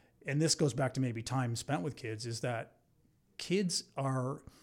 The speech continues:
they, they're likely to follow you or, or come to the right conclusions if they're secure in their own skin. You know what I mean? That they're well supported and they're confident. And if a kid's not confident, when those decisions for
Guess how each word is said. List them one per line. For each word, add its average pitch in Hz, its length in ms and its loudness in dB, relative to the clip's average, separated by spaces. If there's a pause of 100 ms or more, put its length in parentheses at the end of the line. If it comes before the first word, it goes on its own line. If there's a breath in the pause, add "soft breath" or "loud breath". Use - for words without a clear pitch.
(600 loud breath)
they, 143 180 0
they're 143 240 0
likely 156 380 4
to 131 80 4
follow 139 420 4
you 127 440 4
or, 131 220 0
or 127 400 -2
come 160 220 2
to 156 100 0
the 135 100 0
right 135 300 0
conclusions 127 720 0
if 135 200 -4
they're 131 220 2
secure 127 760 2 (100)
in 117 160 0
their 113 200 0
own 120 380 2
skin. 113 520 2
You 127 100 0
know 127 100 6
what 131 100 6
I 123 80 6
mean? 127 300 4 (400 loud breath)
That 123 100 -8
they're 131 140 0
well 139 260 4
supported 127 800 4
and 123 180 0
they're 107 140 -2
confident. 135 760 4 (480 loud breath)
And 127 460 0
if - 160 -4
a 131 40 0
kid's 220 320 2
not 190 220 -2
confident, 135 640 0
when 131 160 2
those 226 220 4
decisions 143 600 4
for 120 340 -2